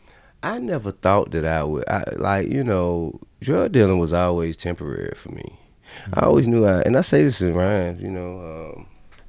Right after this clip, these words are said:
Speaker 1: "If this rap shit don't work, I'm stuck selling drugs until I make enough money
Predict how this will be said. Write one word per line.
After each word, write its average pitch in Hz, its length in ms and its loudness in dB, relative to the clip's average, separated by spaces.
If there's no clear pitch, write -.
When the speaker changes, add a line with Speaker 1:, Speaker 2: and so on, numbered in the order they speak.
Speaker 1:
"If 90 160 -8
this 87 120 -8
rap 123 220 2
shit 131 200 -4
don't 120 160 2
work, 117 240 0
I'm - 60 -6
stuck - 240 0
selling 107 300 0
drugs 90 380 -2
until - 260 -4
I 82 40 -4
make 98 260 0
enough 104 300 2
money 101 380 4